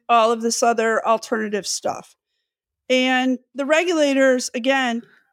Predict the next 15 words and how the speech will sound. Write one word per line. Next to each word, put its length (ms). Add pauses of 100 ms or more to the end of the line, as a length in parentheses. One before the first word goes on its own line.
(220)
are 340 (220)
helpless 760 (240)
to 80
do 220
anything 380
about 380
it 200
until 320
it 120
gets 380
to 120
be 560 (260)
super 500
egregious. 840
I, 160